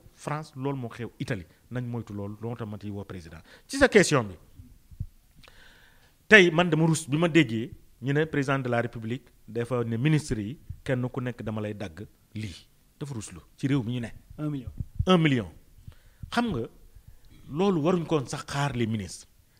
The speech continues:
Speaker 1: Je pense que la première décision, le premier élan de solidarité ci ministre yi la jóge woon.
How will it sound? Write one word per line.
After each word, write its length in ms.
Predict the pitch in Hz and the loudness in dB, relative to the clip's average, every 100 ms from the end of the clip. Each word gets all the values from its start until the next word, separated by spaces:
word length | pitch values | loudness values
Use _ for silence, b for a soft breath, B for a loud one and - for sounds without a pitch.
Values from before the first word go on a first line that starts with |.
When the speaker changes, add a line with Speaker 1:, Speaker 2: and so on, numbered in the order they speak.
| 120 | -6
Speaker 1:
Je 120 | 170 | -6
pense 260 | 175 196 - | -4 -6 -6
que 80 | |
la 240 | 147 151 151 | -8 -8 -10
première 680 | _ - 196 208 208 208 185 | _ 0 2 2 -2 -4 -8
décision, 520 | 143 147 123 101 87 _ _ _ _ _ _ - | -10 -10 -8 -10 -10 _ _ _ _ _ _ -6
le 160 | 156 | 0
premier 420 | 190 208 196 196 - - | 4 4 6 2 0 -2
élan 240 | 226 233 | 0 0
de 100 | 180 | -2
solidarité 640 | 147 160 127 117 104 110 - _ _ - | 0 2 2 0 -2 -10 -16 _ _ -10
ci 80 | 139 | -4
ministre 280 | 135 123 113 | -4 -4 -4
yi 80 | 104 | -4
la 60 | 95 | -6
jóge 140 | 92 | -8
woon. 120 | 85 | -12